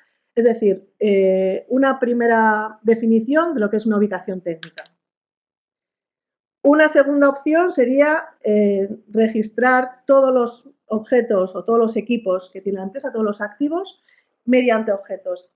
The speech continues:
independientemente del espacio en donde se encuentren. En esta estructura, se, es, como bien les digo, es, eh, solamente se registrarían los activos de la empresa mediante objetos.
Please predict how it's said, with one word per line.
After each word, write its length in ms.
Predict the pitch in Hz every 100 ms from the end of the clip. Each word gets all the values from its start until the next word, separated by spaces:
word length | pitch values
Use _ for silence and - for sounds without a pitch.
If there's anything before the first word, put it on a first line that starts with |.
| _
independientemente 1120 | 247 240 240 233 254 262 262 277 285 311 277
del 180 | 208 196
espacio 360 | 196 - 220 247
en 60 |
donde 180 | 220 190
se 100 | 180
encuentren. 600 | 175 175 180 170 165 175 _ _ _ _ _ _ _ -
En 160 | 226
esta 220 | 220 220 233
estructura, 540 | 226 247 - 285 302
se, 200 | 302 208
es, 100 | 190
como 460 | - 196 190 185 185
bien 300 | 202 208 208
les 180 | 202
digo, 280 | 208 262 294
es, 280 | 294 - - -
eh, 480 | 185 185 190 - _
solamente 840 | - 269 262 233 262 269 214 214 -
se 220 | - 220
registrarían 800 | 202 214 214 196 220 247 254 -
los 260 | 208 202 196
activos 340 | 185 190 190
de 100 | 190
la 60 | 170
empresa 400 | 175 165 - -
mediante 320 | 185 170 175 175
objetos. 480 | - 170 _ _